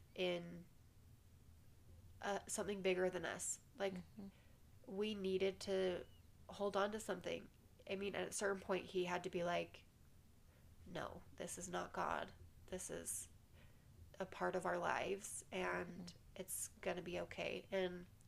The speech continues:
Speaker 1: we learned how to communicate with each other and how to lean on each other and how to go through hard things together. I mean, Brax and I have been through hard things, but this was obviously the hardest.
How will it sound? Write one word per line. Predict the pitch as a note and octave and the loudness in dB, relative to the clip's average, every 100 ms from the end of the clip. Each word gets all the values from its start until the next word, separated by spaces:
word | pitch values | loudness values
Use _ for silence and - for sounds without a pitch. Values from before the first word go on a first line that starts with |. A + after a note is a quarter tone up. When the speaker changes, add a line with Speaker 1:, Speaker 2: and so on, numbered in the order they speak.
| - - - - - - - | -18 -18 -16 -16 -16 -18 -16
Speaker 1:
we | - G3 G#3+ | -2 4 6
learned | G#3+ G#3+ A#3 A#3 | 6 6 4 4
how | A3+ A3 | 6 6
to | |
communicate | G#3+ - G#3 A3 G#3+ - | 4 -2 -2 0 0 0
with | - | 0
each | F#3 F3+ | 0 2
other | E3+ E3+ | 4 2
and | E3+ | 0
how | F3 F3 F3 | -2 0 0
to | F3+ - | 0 4
lean | F#3 G3 | 6 8
on | F#3+ | 8
each | F#3 F3+ | 6 2
other | F3 E3+ E3+ - | 2 4 2 0
and | E3 | -6
how | E3+ E3+ F3 F3 F3 - - - - - - - - - | 0 2 4 4 2 -4 -16 -10 -8 -8 -12 -18 -20 -4
to | - | 0
go | F#3 F#3 F#3 | 8 10 10
through | F#3 G3 | 6 2
hard | F3+ F#3 | 6 6
things | G3 A3 | 4 2
together. | - F#3 B2+ A#2 E3+ - | 2 4 4 4 0 -2
I | G3+ | 0
mean, | G3 G3 | 0 6
Brax | G3+ G3+ | 6 6
and | G#3+ | 2
I | |
have | G3 E3+ | 2 2
been | F3+ F3+ | -2 -2
through | F3+ | -4
hard | E3+ E3 | -2 0
things, | F#3+ F#3 E3+ | 0 0 0
but | D#3 - - | 0 0 0
this | E3 E3 | 0 0
was | - - | -6 -2
obviously | E3+ E3+ - - - | 0 2 0 -2 -6
the | - | -2
hardest. | - - - - | -2 -2 -2 -4